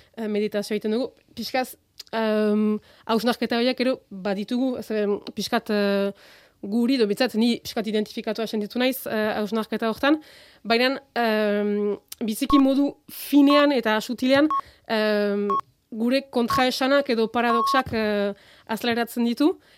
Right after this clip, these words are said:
eta hortan oso fina eta ona iruditu zait, em, analisia hori, eta pixkat, eh, bai, nahiz eta zentzugabe-, eh, zentzugabea izan, eh,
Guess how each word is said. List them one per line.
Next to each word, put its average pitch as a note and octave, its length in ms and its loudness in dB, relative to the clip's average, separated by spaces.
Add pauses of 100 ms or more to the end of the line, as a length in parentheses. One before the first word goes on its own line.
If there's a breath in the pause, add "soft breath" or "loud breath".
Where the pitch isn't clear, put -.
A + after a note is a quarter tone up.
(260 soft breath)
eta G#3+ 520 2
hortan C4+ 420 0
oso B3 260 0
fina C4 280 4
eta A3 180 2
ona A#3 160 4
iruditu A#3 280 0
zait, D4 340 -2 (260)
em, G3+ 680 0 (380 soft breath)
analisia B3+ 640 4
hori, D4 420 6
eta A3 180 -4
pixkat, C#4 420 -2 (400 soft breath)
eh, G3+ 720 0 (380)
bai, F#3+ 140 -6
nahiz A3+ 200 -2
eta A#3+ 140 -2
zentzugabe-, A#3+ 760 0
eh, A#3 160 0
zentzugabea A#3+ 640 0
izan, C#4+ 320 2 (320 loud breath)
eh, G#3+ 360 -2